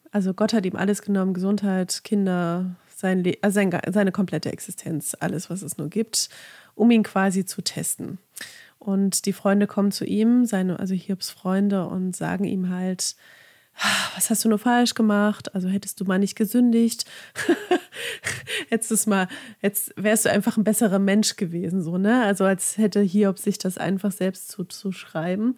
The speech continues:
In Hiobs Fall war dem ja, also wie du schon sagst, eben nicht so. Das Interessante ist, dass, äh, ich würde jetzt sagen, dass schon in vielem Scheitern es uns irgendwie, wir schon einen Fehler gemacht haben, nicht wahr? Also manchmal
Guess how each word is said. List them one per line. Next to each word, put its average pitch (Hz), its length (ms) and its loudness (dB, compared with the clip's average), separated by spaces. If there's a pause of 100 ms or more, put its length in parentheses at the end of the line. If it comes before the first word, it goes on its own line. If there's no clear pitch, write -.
(400)
In 202 160 -2
Hiobs 190 340 -4
Fall 180 300 0
war 175 120 2
dem 185 200 0
ja, 170 240 -2
also 185 180 -6
wie 185 100 0
du 185 100 -2
schon 180 200 -4
sagst, 175 340 -2
eben 190 200 2
nicht 202 240 2
so. 185 260 4 (460)
Das - 100 0
Interessante 214 560 2
ist, 202 200 0
dass, - 280 -2
äh, 185 340 2
ich - 140 -4
würde 196 140 2
jetzt 185 140 0
sagen, 185 300 0
dass - 280 -6
schon 226 220 2
in 180 140 0
vielem 214 720 4
Scheitern 196 800 0
es 185 220 -4
uns 190 320 -4
irgendwie, 208 720 0
wir 190 120 0
schon 196 240 -4
einen 175 160 -2
Fehler 190 300 -4
gemacht 165 360 -6
haben, 220 320 0
nicht 180 240 -6
wahr? 196 260 0 (800)
Also 185 240 -4
manchmal 180 720 -2